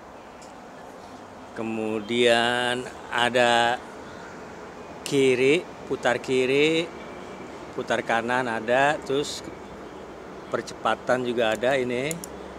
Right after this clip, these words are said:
Ya. <clears throat> Di sini kalau dilihat bobotnya lumayan ya, sobat. Mantep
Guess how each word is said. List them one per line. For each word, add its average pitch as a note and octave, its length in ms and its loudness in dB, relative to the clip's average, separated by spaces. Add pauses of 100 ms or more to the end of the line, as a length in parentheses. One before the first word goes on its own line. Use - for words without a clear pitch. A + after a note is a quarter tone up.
(1900)
Ya. A2+ 200 -2 (1200)
<clears throat> B2 400 2 (1120)
Di G2 80 -8
sini A2+ 460 -4 (2500)
kalau A2+ 240 0
dilihat A2+ 400 0
bobotnya A#2 480 4
lumayan A#2+ 560 0
ya, A#2+ 160 -4 (160)
sobat. A#2 460 -2 (1120)
Mantep A#2+ 400 -2